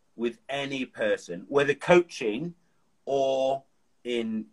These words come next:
transformation or chatting, is I take that half hour before the appointment. And I might go out for a bike ride. I might chip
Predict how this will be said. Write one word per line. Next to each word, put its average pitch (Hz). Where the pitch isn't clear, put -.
transformation 113
or 98
chatting, 98
is 117
I 123
take 151
that 131
half 127
hour 98
before 98
the 92
appointment. -
And 90
I 95
might 98
go 117
out 107
for 110
a 101
bike 110
ride. 92
I 85
might 92
chip -